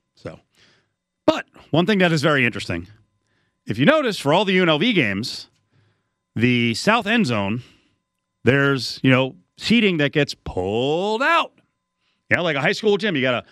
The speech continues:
pull out the seats, right? I think that's how it goes. I don't know if they have them <laughs> stored somewhere, but anyway, it appears like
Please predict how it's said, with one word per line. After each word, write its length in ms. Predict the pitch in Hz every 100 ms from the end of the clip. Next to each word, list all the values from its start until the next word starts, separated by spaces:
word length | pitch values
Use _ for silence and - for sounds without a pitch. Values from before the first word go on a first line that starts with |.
| _ _ -
pull 180 | 180 311
out 180 | 320
the 80 | -
seats, 500 | - 233 - - - _ _ _ _
right? 240 | 147 202 _ _ _ _ _ -
I 60 |
think 120 | 127
that's 160 | 101 95
how 100 | 85
it 60 | 80
goes. 180 | 80
I 60 | 90
don't 100 | 82
know 60 | 87
if 60 |
they 80 | 104
have 120 | 101
them 80 | 98
<laughs> 20 |
stored 200 | 185 156
somewhere, 240 | 143 110 110
but 100 | 139
anyway, 200 | 110 104
it 60 |
appears 300 | 120 185 156
like 200 | 139 123